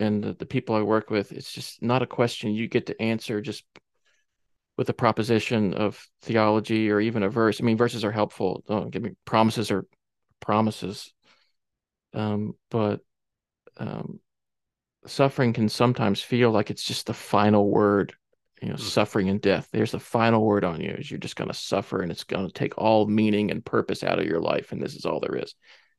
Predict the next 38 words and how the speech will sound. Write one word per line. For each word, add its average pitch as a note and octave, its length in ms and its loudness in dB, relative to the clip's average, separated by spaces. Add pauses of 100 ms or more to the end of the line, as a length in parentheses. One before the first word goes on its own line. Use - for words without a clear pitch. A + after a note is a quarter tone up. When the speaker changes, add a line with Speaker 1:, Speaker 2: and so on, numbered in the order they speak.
Speaker 1:
And A2+ 140 2
people D3+ 220 4
with A2+ 140 2
chronic A2 400 2
pain, A#2 280 0
I A#2 80 0
know, A#2 180 0
have A#2+ 240 0
those G#2 200 2
questions. A#2 640 -2 (600)
I G#2+ 80 2
think G#2 240 2
my, G#2 360 2
my G#2 140 2
issue G2 320 -4
being G2 220 2
chronic G2+ 440 2
in G#2 80 0
the G2+ 80 0
sense - 280 -4
of C3 100 -8
not G#2+ 200 0
going G#2+ 300 2
anywhere. A2+ 500 0 (260)
Speaker 2:
Yep. F2 140 -10 (500)
Speaker 1:
Um, G2+ 380 2 (240)
okay, - 160 -2
is G#2+ 100 0
this B2+ 180 2
going A#2 240 4
to G#2+ 260 0
take - 480 0
all A2 320 6
meaning, G#2+ 500 4
purpose, - 520 -4
fulfillment, G#2 640 2
and G#2 140 -2
joy G2+ 400 4